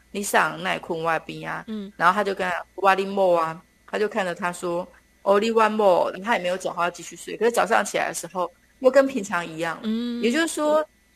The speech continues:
Speaker 1: 一开始他其实不是说忘了就完全忘了，应该是说有时候开始会容易对这个人宕机。
Speaker 2: 嗯。
Speaker 1: 对，所以他会对这一个人宕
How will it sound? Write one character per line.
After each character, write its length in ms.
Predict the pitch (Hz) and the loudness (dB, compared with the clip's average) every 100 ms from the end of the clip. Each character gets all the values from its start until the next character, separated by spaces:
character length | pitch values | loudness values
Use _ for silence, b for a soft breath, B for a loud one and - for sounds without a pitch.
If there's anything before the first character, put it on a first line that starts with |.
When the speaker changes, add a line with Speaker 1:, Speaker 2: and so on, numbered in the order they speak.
| b b | b b
Speaker 1:
一 80 | 294 | -2
开 220 | 302 302 | 4 4
始 160 | - 196 | 2 -2
他 140 | 254 | -2
其 120 | 247 | -4
实 140 | 202 202 | -6 -4
不 160 | 196 | -4
是 320 | 196 240 214 - _ _ | -4 -2 -4 -6 _ _
说 260 | - 247 | 4 6
忘 320 | 233 262 208 175 | 6 6 4 2
了 140 | 160 | -2
就 200 | 160 202 | 0 -2
完 220 | 170 165 | 0 -2
全 180 | 180 175 165 | -2 -4 -2
忘 180 | 180 175 | 0 -2
了， 60 | 170 - | -2 -10
应 80 | 233 | -4
该 80 | 254 | -2
是 140 | 262 | -4
说 360 | 233 226 220 220 B B | -2 2 2 0 B B
有 200 | - 180 | 2 4
时 200 | 170 - | 4 0
候 160 | 180 240 | 0 0
开 200 | 220 220 | 2 0
始 160 | 214 165 | 0 -2
会 200 | 185 185 | 0 2
容 200 | 165 180 | 0 -2
易 100 | 196 | 0
对 200 | 233 196 | 4 4
这 220 | 202 196 | 6 4
个 140 | 185 | 4
人 260 | 160 147 - | 2 -2 -4
宕 220 | 180 170 151 | -2 -2 -4
机。 380 | - 156 156 185 - | -12 -12 -12 -12 -4
Speaker 2:
嗯。 1000 | 226 247 247 247 247 247 240 233 233 220 _ | -2 -2 -4 -8 -8 -10 -10 -10 -14 -16 _
Speaker 1:
对， 200 | - 196 | 0 2
所 180 | 190 311 | 2 -2
以 40 | |
他 200 | 277 285 | 0 2
会 160 | 294 277 | 6 6
对 180 | 269 254 | 6 4
这 200 | 247 240 | 6 6
一 40 | |
个 120 | 220 | 6
人 280 | 170 156 - | 2 0 0
宕 160 | 180 | 0